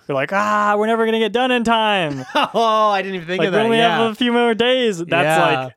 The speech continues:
Speaker 1: that's, like, them, like, <laughs> putting themselves into it.
Speaker 2: That's so great.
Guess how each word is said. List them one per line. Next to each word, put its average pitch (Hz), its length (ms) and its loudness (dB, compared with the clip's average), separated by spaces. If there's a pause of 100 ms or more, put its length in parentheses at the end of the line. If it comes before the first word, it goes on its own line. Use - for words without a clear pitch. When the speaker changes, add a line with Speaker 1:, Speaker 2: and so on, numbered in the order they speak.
(100)
Speaker 1:
that's, 160 260 -4
like, 147 220 -4
them, 151 500 -6
like, 165 260 -6 (800)
<laughs> - 720 -20
putting 151 200 -4
themselves 143 460 -2
into 147 220 -2 (120)
it. 170 120 -8 (340)
Speaker 2:
That's 131 220 -10
so 101 200 -16
great. 80 300 -20